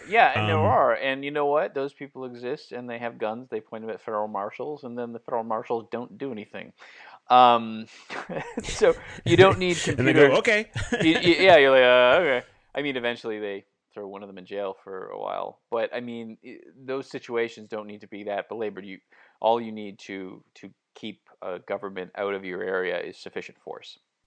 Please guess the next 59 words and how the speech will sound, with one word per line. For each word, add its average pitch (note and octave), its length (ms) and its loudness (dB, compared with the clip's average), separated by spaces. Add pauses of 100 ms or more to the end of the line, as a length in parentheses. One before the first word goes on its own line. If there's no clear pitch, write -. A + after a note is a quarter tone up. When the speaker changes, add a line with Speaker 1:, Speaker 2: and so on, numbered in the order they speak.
(220)
Speaker 2:
Yeah. F2 180 -10 (240)
Speaker 1:
I G#2+ 100 0
mean, G2+ 360 -8
the, G2+ 220 -4
the, F#2+ 260 -6 (100)
the G#2 80 -16
government A2 640 -4
and F#2+ 140 -6
the, F#2 260 -14
the E2+ 120 -16
militaries F#2+ 640 -10
and F2 180 -18
the - 40 -20
police - 380 -16
systems F#2 380 -16
are F2 100 -8
in G2+ 160 -14
control F#2+ 600 -4
in G2 160 -12
areas F#2 400 -6
they F#2 80 -8
have F2+ 200 -10
more F2 140 -8
firepower - 560 -6
than - 140 -20
the - 100 -14
other - 140 -16
guys. - 440 -10
There F2 120 -8
are G2 40 -10
places F#2 280 -8
Speaker 2:
Mm-hmm. F2+ 80 -16
Speaker 1:
in - 60 -20
Colombia G#2+ 360 -8
and F#2 100 -10
Mexico G2 360 -10
where - 160 -10
that F#2 140 -4
is - 120 -14
not G#2+ 220 -6
the - 80 -20
case, - 400 -18 (480)
where E2+ 340 -6
the G2 120 -6
other G#2 140 0
guys F2+ 300 -6
have F#2 180 -10
more E2+ 120 -8
firepower, E2 500 -6
so G2+ 100 -12
the G2 80 -8
police G#2 240 -10
can't G#2 240 -8
do A#2+ 120 -8
stuff. - 300 -12
So, F#2 200 -6
I F2+ 60 -6
mean, F#2 180 -14
the, F2+ 160 -10